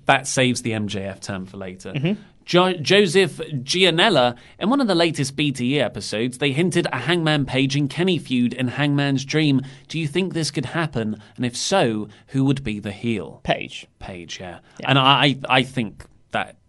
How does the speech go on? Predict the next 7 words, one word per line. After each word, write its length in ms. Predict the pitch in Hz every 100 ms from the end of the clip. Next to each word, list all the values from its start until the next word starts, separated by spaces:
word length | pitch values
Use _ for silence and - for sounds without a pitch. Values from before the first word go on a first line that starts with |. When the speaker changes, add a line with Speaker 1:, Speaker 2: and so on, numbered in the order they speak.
| _ _ _ _
Speaker 1:
could 300 | - 127 104
probably 360 | - 110 101 95
be 180 | 95 92
where 120 | 90
they're 120 | 87
going. 360 | 87 92 92 -
Speaker 2:
Mm-hmm. 260 | 151 185